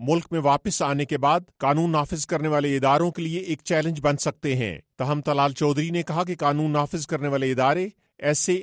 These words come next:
عناصر پر نظر رکھے ہوئے ہیں اور وہ کسی طور منظم ہونے میں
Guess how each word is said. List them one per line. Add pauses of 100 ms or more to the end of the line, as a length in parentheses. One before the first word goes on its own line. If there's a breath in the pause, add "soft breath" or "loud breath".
عناصر
پر
نظر
رکھے
ہوئے
ہیں (160)
اور
وہ
کسی
طور
منظم
ہونے
میں